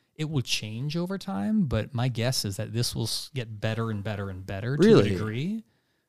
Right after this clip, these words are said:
Speaker 1: for a period of time, kind of reach a peak and fall off. A lot of sour beers are that way. So heavier, higher alcohol, stouts, uh, sours, things like that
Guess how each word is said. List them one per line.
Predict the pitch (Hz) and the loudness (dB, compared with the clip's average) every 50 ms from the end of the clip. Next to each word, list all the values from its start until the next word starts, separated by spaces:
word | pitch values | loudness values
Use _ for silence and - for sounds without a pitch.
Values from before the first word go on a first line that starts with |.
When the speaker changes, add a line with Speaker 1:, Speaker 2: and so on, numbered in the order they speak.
| _ | _
Speaker 1:
for | - - - 143 135 135 | -16 -4 0 2 2 2
a | 120 | 2
period | - 120 117 110 107 104 | 0 -2 -4 -4 -6 -6
of | - | -8
time, | - 110 113 113 110 107 | -8 -6 -6 -6 -6 -6
kind | - - 139 131 | -6 -6 -6 -4
of | 110 | -4
reach | 110 120 117 - | -4 -4 -4 -6
a | 107 | -8
peak | - - - 113 113 113 - - - - _ _ _ - | -10 -6 -4 -2 -2 -2 -4 -8 -14 -16 _ _ _ -12
and | 107 101 - | -10 -10 -10
fall | - - - - | -12 -14 -14 -14
off. | - - - - - - - _ _ - | -16 -18 -16 -16 -18 -18 -20 _ _ -4
A | - | -2
lot | 143 131 | -2 -2
of | 127 | -2
sour | - - 110 101 104 107 | -4 -6 -6 -4 -4 -4
beers | 110 107 107 107 104 107 | -4 -6 -6 -8 -8 -8
are | 123 | -8
that | 120 117 117 - - | -8 -8 -8 -8 -8
way. | 123 123 131 135 - _ _ _ _ _ - - - | -6 -6 -6 -8 -12 _ _ _ _ _ -20 -18 -8
So | - - 104 98 98 98 98 - _ _ _ _ _ _ _ _ | -4 -2 -2 0 -2 -2 -4 -8 _ _ _ _ _ _ _ _
heavier, | - - 131 131 139 139 135 135 131 127 127 127 120 120 117 110 - _ _ _ _ _ | -2 0 0 0 0 -2 -4 -4 -2 -2 -2 -2 -4 -4 -6 -8 -12 _ _ _ _ _
higher | - - 120 117 110 113 - - | -6 -4 -4 -2 -4 -6 -8 -10
alcohol, | 107 113 - 107 98 98 110 104 101 101 104 104 104 107 104 _ _ _ _ _ _ _ | -10 -10 -10 -10 -10 -8 -8 -8 -8 -8 -8 -10 -10 -12 -14 _ _ _ _ _ _ _
stouts, | - - - - 117 104 107 101 107 - - - - - - - - _ _ _ _ _ _ _ _ _ _ _ _ _ - - | -10 -8 -4 -2 -2 -2 -2 -4 -8 -10 -10 -12 -12 -12 -14 -16 -20 _ _ _ _ _ _ _ _ _ _ _ _ _ -14 -10
uh, | - 101 98 98 95 98 | -8 -8 -8 -8 -8 -8
sours, | 98 - - - 101 98 95 92 92 95 - | -6 -4 -4 -2 0 0 0 -2 -2 -4 -4
things | - 113 107 107 | -4 -2 -2 -2
like | 107 95 92 - | -2 -4 -4 -6
that | 98 95 95 107 - | -6 -6 -6 -6 -8